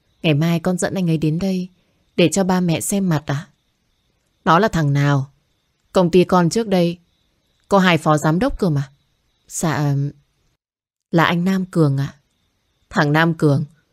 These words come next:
con ông Hùng, tổng giám đốc công ty Thiên Long có phải không?" "Dạ, đúng rồi thưa ba." "Hài, cái thằng này, ba có thấy mấy lần.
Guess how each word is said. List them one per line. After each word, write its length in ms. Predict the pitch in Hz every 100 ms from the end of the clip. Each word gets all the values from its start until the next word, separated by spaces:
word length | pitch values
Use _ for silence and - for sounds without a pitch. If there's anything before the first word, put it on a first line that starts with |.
| _ _
con 160 | 196 196
ông 180 | 190
Hùng, 240 | 165 147 123 - _ _
tổng 200 | 175 151
giám 200 | 160 175
đốc 140 | 254
công 160 | 226 202
ty 160 | 196 190
Thiên 220 | 208 180
Long 240 | 175 170
có 100 | 247
phải 200 | 240 139
không?" 220 | - 175 180 _ _ _ _ _ _ _
"Dạ, 420 | - 135 139 143 - _ _ -
đúng 200 | 165 170
rồi 220 | 208 165
thưa 160 | 151 175
ba." 340 | 170 170 175 - _ _ _ _ _ _ _
"Hài, 340 | _ 165 147 135
cái 100 | -
thằng 260 | - 156 135
này, 240 | 135 131 - _ _ _ _
ba 180 | 175 165
có 100 | 156
thấy 160 | 185 170
mấy 220 | 170 180
lần. 220 | 214 139